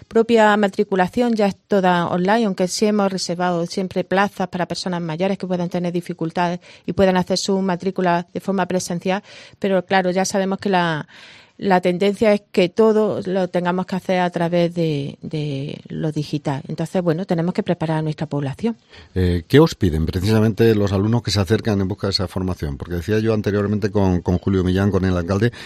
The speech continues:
Speaker 2: que hay gente que va desde cero, con cero conocimiento, hasta gente que ya más o menos experta.
Speaker 1: Bueno, pues la gente mayor sigue, nos sigue pidiendo presencialidad, nos sigue pi-, pidiendo que le, le expliquemos las cosas,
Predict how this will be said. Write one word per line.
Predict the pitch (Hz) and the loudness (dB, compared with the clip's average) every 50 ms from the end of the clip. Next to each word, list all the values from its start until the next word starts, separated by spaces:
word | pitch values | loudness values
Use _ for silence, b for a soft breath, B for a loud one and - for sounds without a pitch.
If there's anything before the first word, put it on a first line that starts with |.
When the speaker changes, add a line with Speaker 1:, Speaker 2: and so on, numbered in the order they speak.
| B B | B B
Speaker 2:
que | B 92 | B -2
hay | |
gente | 92 110 101 104 | 0 0 2 2
que | 92 98 | 2 4
va | 101 98 | 4 4
desde | 92 90 92 80 76 90 82 | 4 4 2 2 2 0 2
cero, | - 107 110 - 131 127 | 4 6 6 6 4 0
con | 113 90 82 | -4 -2 -2
cero | - 98 98 92 | 0 0 0 0
conocimiento, | 104 98 98 92 107 98 95 104 98 - 107 | 0 0 0 0 0 0 -2 -2 -2 -2 -4
hasta | 101 92 - - 85 | -4 -4 -6 -10 -10
gente | - 95 90 95 | -8 -8 -6 -6
que | 95 98 82 | -6 -6 -6
ya | 85 90 92 95 92 B B B B 98 B B | -4 -4 -4 -4 -4 B B B B -18 B B
más | 98 98 101 - | -2 0 0 2
o | 98 | 2
menos | 87 90 87 85 82 - | 2 2 2 0 -2 -4
experta. | - - - - - - - - - - - _ B B B B B B B B B _ | -6 -8 -10 -10 -12 -12 -10 -10 -12 -12 -14 _ B B B B B B B B B _
Speaker 1:
Bueno, | 226 247 240 233 | 0 0 2 2
pues | 233 - 190 185 185 185 180 180 156 143 - - - _ _ _ _ | 4 4 6 6 6 6 4 4 2 0 -4 -6 -12 _ _ _ _
la | - 196 202 202 196 196 196 196 | -6 -4 -2 -2 0 0 0 0
gente | - 254 247 285 285 | 0 0 -2 0 0
mayor | 254 233 233 240 233 | 0 2 2 2 2
sigue, | - - 247 226 240 | 0 0 0 0 2
nos | 220 196 180 175 175 | 2 2 0 0 0
sigue | - 220 214 220 - - - | -2 -2 -2 -2 -4 -6 -6
pidiendo | 214 196 202 190 202 214 220 220 | -4 -2 0 0 0 0 -2 -2
presencialidad, | 202 - 202 175 - - 165 156 156 - 170 160 160 160 160 160 151 151 - _ _ _ _ - | -2 -2 -4 -2 -2 -2 -2 -2 -4 -4 -4 -4 -4 -4 -4 -4 -4 -6 -10 _ _ _ _ -8
nos | 196 170 - | -8 -6 -4
sigue | 190 185 185 | -4 -4 -4
pi-, | 180 - 190 151 107 - - | -4 -4 -4 -4 -4 -6 -8
pidiendo | - - 185 175 180 185 185 190 | -8 -8 -6 -4 -4 -4 -4 -4
que | - 196 | -4 -2
le, | 190 180 156 - - | -2 -2 -2 -4 -6
le | - - 175 | -4 -4 -4
expliquemos | - - - 156 - 160 170 180 180 | -4 -4 -4 -4 -4 -2 -2 -2 -2
las | 180 175 | -2 -4
cosas, | - - 175 175 - - - 196 196 196 190 185 175 175 | -4 -4 -4 -4 -4 -2 -2 -2 -2 -2 -2 -2 -2 -4